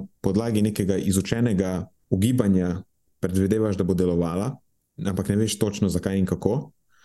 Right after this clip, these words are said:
mogoče na podlagi izkušenj, kakorkoli,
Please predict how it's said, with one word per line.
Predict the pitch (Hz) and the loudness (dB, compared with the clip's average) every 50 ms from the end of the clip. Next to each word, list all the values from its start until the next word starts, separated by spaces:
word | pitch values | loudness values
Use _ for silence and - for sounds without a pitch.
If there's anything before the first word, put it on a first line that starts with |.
| _ - - - - - _ _ _ _ - | _ -20 -20 -20 -20 -20 _ _ _ _ -2
mogoče | - 101 92 98 101 98 - 98 | 0 2 2 2 2 2 2 0
na | 92 | 0
podlagi | 87 95 92 95 92 90 | 2 2 2 2 2 2
izkušenj, | 85 85 87 - 117 110 - - - | 0 0 0 -2 -2 0 0 0 0
kakorkoli, | 95 92 - 95 - - 95 92 104 123 | -2 -2 -2 -2 -2 0 0 0 0 0